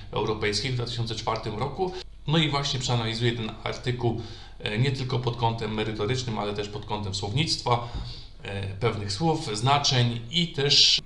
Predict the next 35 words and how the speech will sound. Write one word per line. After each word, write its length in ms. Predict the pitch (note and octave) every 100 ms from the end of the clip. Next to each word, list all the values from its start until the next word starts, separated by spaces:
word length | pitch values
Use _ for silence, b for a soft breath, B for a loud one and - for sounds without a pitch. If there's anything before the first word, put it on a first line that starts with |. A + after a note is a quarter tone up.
| - - - - -
i 120 | C3+
też 200 | B2 B2+
przypomnę, 640 | - - - C3+ C3 B2 A#2
że, 280 | A#2 A2+
mm, 240 | A2+ A2 A#2+
e, 40 | A#2+ - A#2+ A2 G#2+ G#2+
w 160 | G2+ -
tamtym 320 | - C#3+ A2+ A2
czasie 460 | C3 C3+ - A2+
premierem 520 | F#2+ A2+ A2+ A#2 A2
Wielkiej 240 | A2 G#2+ A2+
Brytanii 420 | - G#2+ G#2+ G#2
był 280 | G2+ G#2 G2+ B B B
Tony 200 | A#2 G2+
Blair, 360 | G2 C#3 D#3+
więc 440 | A#2 A2+ A#2 A#2 -
też 180 | B2 A#2
jest 160 | A2
opisane 460 | A#2+ G#2+ - A#2 A2+
w 60 | G2+
tym 140 | G#2+
artykule, 520 | G2+ - - B2 A2 - B B -
jak, 340 | A#2 A#2+ - A2+
e, 60 | G#2 G#2 G2 G2+
były 300 | - A#2 B2
podejmowane 520 | A#2+ A#2+ A#2 A2+ A2+
decyzje, 580 | G#2+ A2 - D3+ A2+ G#2 -
mm, 280 | G#2+ G#2 G2+
czy 140 | -
wpuścić 600 | B2 - C#3 C3 - - -
osoby 600 | A#2+ - A#2+ G#2+ G#2+ G2+
z 100 | G2
nowo 200 | A#2 A#2
przyjętych 360 | A2+ A#2 A2 A2
krajów 500 | - A2 G#2+ G#2